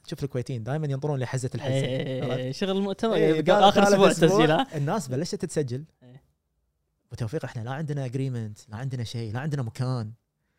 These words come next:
Speaker 1: ماكو شيء، ماكو شيء نهائيًا.
Speaker 2: شو، شو وضعك أنت حزتها، يعني؟
Speaker 1: تعرف الخوف هذا اللي يخليك تشتغل؟
Speaker 2: إيه.
Speaker 1: شي، أنا
Speaker 2: ما
Speaker 1: الخوف
Speaker 2: تنام.
Speaker 1: هذا، خوف، خوف المؤتمر اللي قبل
Speaker 2: إيه.
Speaker 1: المؤتمر بكم يوم
Speaker 2: إيه.
Speaker 1: ما تنام.
Speaker 2: إيه، عارف.
Speaker 1: هذا اللي صار فينا.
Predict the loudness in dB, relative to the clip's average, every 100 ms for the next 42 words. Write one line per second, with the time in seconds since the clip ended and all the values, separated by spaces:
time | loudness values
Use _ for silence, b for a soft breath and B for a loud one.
0 | _ _ _ _ -12 -10 -10 -10 -10 -10
1 | -10 -10 -10 -10 -10 -12 -14 -8 -8 -6
2 | -10 -12 -14 -14 -12 -10 -8 -8 -12 -16
3 | -10 -8 -6 -4 -4 -4 -4 -4 -4 -6
4 | -6 -10 -10 -14 -12 -14 _ _ _ _
5 | _ -20 -20 -12 -8 -6 -6 -6 -2 -2
6 | 0 -4 -6 -4 -2 -2 -8 -6 -2 -2
7 | -2 -2 -2 0 -2 -4 -4 0 2 4
8 | 2 0 0 0 0 0 0 4 4 2
9 | -2 -6 -10 -8 -2 -2 -2 -4 -6 _
10 | -12 -10 -8 -8 -2 0 2 2 -2 -6
11 | -10